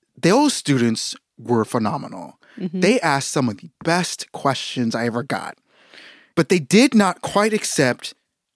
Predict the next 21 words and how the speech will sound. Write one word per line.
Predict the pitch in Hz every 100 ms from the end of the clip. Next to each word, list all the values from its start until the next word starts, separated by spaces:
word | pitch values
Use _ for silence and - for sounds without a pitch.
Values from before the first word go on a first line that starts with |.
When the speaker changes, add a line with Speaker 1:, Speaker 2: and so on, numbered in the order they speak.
| _ -
Speaker 1:
an | 143
"I | 147 151
don't | 143 135
know." | 117 107 98 - _ _ _
Speaker 2:
Ah. | 180 269 349 240 175 180 -
Speaker 1:
Yeah, | 151 226 120
I |
was | 156 151
like, | 135
"Okay, | 110 113 - -
guys, | 123 107 -
we | 127
have | 123 -
to | -
at | - -
some | 160
point | 143 113 -
end | 117 104 -
this." | - - - - - -
Speaker 2:
Mm-hmm. | 202 208 226 240
Speaker 1:
But | 233 127